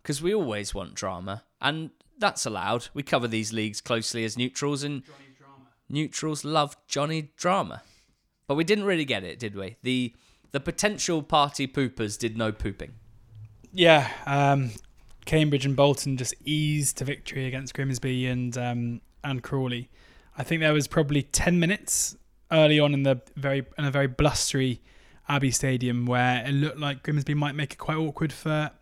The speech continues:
Speaker 2: for Cambridge, but that just didn't really, um, wasn't really the case. Morecambe did their bit by putting the pressure on, but by the time they were two nil up, both Cambridge and Bolton were kind of out of sight, and Bolton were helped by a George Frankham red card that kind of made their two-goal lead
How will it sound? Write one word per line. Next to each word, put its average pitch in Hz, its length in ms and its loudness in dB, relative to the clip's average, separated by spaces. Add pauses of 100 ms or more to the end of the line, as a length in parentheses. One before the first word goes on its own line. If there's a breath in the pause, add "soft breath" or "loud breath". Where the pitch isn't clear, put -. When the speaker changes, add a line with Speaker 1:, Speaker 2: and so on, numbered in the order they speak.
(220)
Speaker 2:
for 160 140 -6
Cambridge, 151 480 -2
but - 100 -6
that 131 140 -4
just 120 100 -10
didn't 131 220 -6
really, 127 260 -2 (560)
um, 127 300 0
wasn't 131 220 -2
really 131 120 -2
the 127 100 -2
case. 127 320 -2
Morecambe 139 360 2
did 127 140 -2
their 131 180 4
bit 123 200 -2
by 127 280 -2 (680 loud breath)
putting 185 180 8
the 170 60 8
pressure 190 340 10
on, 165 180 8
but 156 320 2 (100)
by 160 140 8
the 156 80 4
time 147 240 4
they 139 80 6
were 139 60 2
two 139 180 0
nil 131 160 0
up, 127 200 -8 (120)
both 135 240 0
Cambridge 135 280 -2
and 127 80 -4
Bolton 131 240 0
were 135 80 -4
kind 135 140 -2
of 131 80 0
out 127 140 2
of 117 80 -8
sight, 131 320 -4
and 135 120 -4 (200)
Bolton 139 300 -4
were 131 60 -2
helped 135 220 -2
by 139 140 0
a - 20 0
George 135 260 0
Frankham 135 480 -2
red 135 200 -2
card 131 280 -2
that 139 120 -10
kind 143 160 -6
of 131 140 -8
made 139 260 -4
their 135 320 -2
two-goal 139 400 -4
lead 135 320 -4